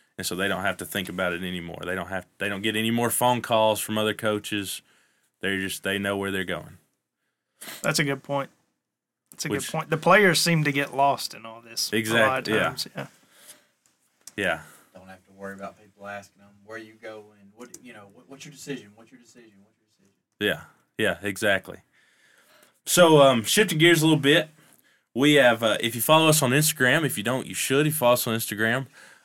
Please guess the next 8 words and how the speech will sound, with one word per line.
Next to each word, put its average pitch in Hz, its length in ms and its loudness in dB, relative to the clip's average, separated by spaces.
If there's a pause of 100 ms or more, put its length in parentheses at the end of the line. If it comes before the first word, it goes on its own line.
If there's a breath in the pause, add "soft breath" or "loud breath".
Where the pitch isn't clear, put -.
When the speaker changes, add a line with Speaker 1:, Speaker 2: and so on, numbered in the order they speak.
Speaker 1:
uh, 98 440 2 (120)
at 98 160 2
one 135 220 2
point 151 340 0
we 113 100 -2
posted 143 540 0
a 98 160 -2
picture 139 800 -4